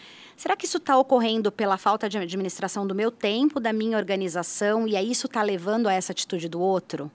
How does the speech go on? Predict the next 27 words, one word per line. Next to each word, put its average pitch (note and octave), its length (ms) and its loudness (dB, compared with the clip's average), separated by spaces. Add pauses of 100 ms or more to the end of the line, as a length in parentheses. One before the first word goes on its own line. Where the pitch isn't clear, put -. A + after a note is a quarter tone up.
(120)
né? E3 300 0 (580)
Se - 300 2
não, C4 420 8
se, - 120 -2
por G#3+ 140 -2
exemplo, G#3 300 -2
não A#3+ 100 0
é B3 80 -2
isso A#3+ 140 -2
que - 40 0
acontece, G#3+ 600 4
né? F3 160 0
O F#3 40 0
outro A3+ 280 2
não B3+ 140 2
tá C4+ 100 2
me F4+ 100 2
buscando B3+ 320 0
depois G3+ 300 -4
do F#3 80 -4
horário F3+ 500 4
porque G#3 380 -2
eu A3+ 160 4
tô A#3 120 0
originando E3+ 580 -2
isso, D3+ 400 -4
né? E3 280 -2